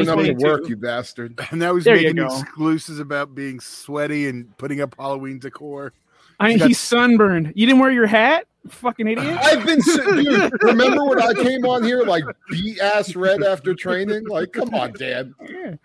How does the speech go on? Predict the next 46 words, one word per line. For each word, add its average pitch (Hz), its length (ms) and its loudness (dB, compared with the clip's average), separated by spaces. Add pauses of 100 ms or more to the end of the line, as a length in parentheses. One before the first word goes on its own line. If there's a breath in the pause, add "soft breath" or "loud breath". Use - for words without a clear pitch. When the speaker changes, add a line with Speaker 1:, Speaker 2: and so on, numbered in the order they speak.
(100)
Speaker 3:
<sighs> 95 380 -14 (140)
Speaker 2:
Uh, 151 180 -12
your 220 200 -2
house 277 240 4
better 262 180 6
look 233 220 6 (160)
immaculate 202 600 6
and 160 140 0
stellar 180 440 2
and 160 160 -2
super 185 360 -8
freaking 170 380 -8
scary, - 240 -4
Speaker 1:
Yeah, - 100 -2
we, 147 160 -2
you - 180 -2
Speaker 2:
uh, - 40 0
Speaker 1:
better - 160 4
Speaker 2:
by - 100 2
Speaker 1:
do, 147 60 -2
Speaker 2:
the 180 60 0
Speaker 1:
like, 151 180 0
a 135 80 -6
Speaker 2:
time. 131 80 -10
Speaker 1:
full 147 180 -6
tour, 127 380 -8
bitch. 104 400 -14
Speaker 3:
Yeah, 143 100 -4
y-, 156 260 -6
yeah, 151 240 2
Speaker 2:
I 220 80 6
do 208 120 2
Speaker 3:
and 240 60 6
Speaker 2:
look 226 120 8
Speaker 3:
the - 40 -10
Speaker 2:
forward 196 240 6
to 180 80 2
those, 180 280 2
not 175 220 -2
gonna 175 160 -2
lie. 165 320 -4 (220)
<laughs> 262 120 4
Those 240 200 -2
are 226 60 -8
pretty - 280 -14
cool. 147 240 -16